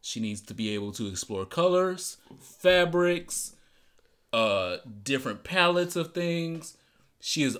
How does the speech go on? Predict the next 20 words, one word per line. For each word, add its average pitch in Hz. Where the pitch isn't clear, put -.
only 147
going 135
to 117
spread -
her 139
wings 127
into 113
a 101
bigger 113
and 107
more 107
beautiful 107
butterfly 101
when 98
she 101
gets 95
more, 92
um, 92
ability 110
to 98